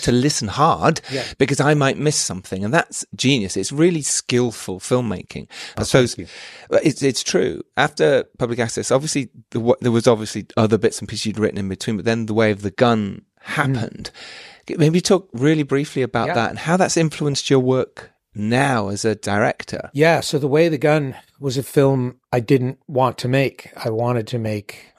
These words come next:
Speaker 2: Okay.
Speaker 1: uh, anything but another crime film.
Speaker 2: Right.
Speaker 1: And I was met with constant re-, after winning the award for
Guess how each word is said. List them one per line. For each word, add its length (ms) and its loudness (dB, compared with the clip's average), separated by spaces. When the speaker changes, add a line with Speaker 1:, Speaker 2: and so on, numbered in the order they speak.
Speaker 2:
Okay. 120 -2
Speaker 1:
uh, 40 -12
anything 440 2
but 200 6
another 300 0
crime 340 -2
film. 280 -14
Speaker 2:
Right. 120 -2
Speaker 1:
And 100 0
I 80 -4
was 200 -8
met 380 0
with 360 -6
constant 560 -2
re-, 60 4
after 500 0
winning 300 2
the 80 0
award 440 0
for 400 -12